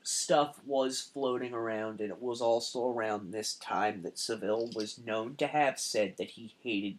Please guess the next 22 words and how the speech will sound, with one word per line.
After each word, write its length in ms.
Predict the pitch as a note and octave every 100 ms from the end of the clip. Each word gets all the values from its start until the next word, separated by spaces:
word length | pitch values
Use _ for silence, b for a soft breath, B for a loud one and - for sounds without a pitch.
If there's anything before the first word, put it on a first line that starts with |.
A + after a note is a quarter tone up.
| _
children. 560 | - A2 F#2 - - - _ _ _ _ _ _ _ _ _ - - _ _
This 300 | C#3 C#3 -
may 280 | C3 B2+ C3
seem 580 | B2+ - C3+ B2+ C3 B2 _ _ _ _
like 300 | C3 A#2 A#2
a 440 | - G#2 G2 G2 -
very 600 | F#2+ G#2 A2+ G#2 G2 - -
odd 420 | A2 A2 A2 G2
statement 960 | - - - - - A#2 G2+ _ B2 A#2+ _ _ _ _ _ _ _ _ _ _ _ _ _ _
when 240 | A2+ G#2
you 220 | A2 A2+ A2+
consider 520 | A#2 A2 - G#2+ A2
the 120 | G#2
fact 500 | - A#2 G#2+ - -
that 180 | G#2 E2+ b b b b b _
now 460 | G#2 A#2 C3 C3+ C3+
is, 220 | A2+ -
he's 280 | - C3+ B2+
not 220 | B2+ B2
only 320 | C3 C3 A#2+
a 60 | A2
radio 880 | A#2+ A#2+ A#2+ A2 G#2+ A2 G#2+ G#2